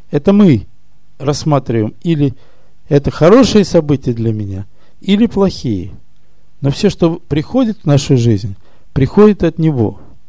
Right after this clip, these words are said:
И нет ничего плохого, есть только путь,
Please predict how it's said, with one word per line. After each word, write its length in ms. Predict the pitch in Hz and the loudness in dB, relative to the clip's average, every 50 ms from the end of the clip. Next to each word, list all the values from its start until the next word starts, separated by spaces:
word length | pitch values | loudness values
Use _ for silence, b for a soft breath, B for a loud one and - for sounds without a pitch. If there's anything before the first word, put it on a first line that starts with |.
| - - - - - - - - - - - - - | -18 -18 -18 -18 -18 -18 -18 -18 -18 -18 -18 -14 -6
И 100 | 160 147 | -2 0
нет 400 | 170 185 196 202 190 151 - - | 2 4 6 6 6 4 4 2
ничего 640 | 131 135 139 - - - 143 139 135 135 131 120 - - - - - - - - | -2 -2 -2 -2 -2 0 2 4 4 4 4 4 0 -4 -12 -18 -18 -18 -12 -6
плохого, 800 | - 127 123 139 - - - 233 269 262 214 151 110 104 101 107 - - - - - - - - - | -2 0 2 0 0 2 4 6 8 8 8 6 4 2 -4 -8 -12 -16 -18 -18 -18 -18 -18 -16 -12
есть 440 | - 117 135 175 202 196 - - - | -6 -2 2 4 4 4 2 2 2
только 480 | 202 180 175 156 - - 160 151 131 - - - - - - - - - - - - - | 2 2 2 2 0 0 0 0 0 -2 -8 -16 -18 -18 -18 -18 -18 -18 -18 -18 -10 2
путь, 500 | - 233 262 254 214 170 - - - - | 6 8 10 10 10 8 4 0 -8 -10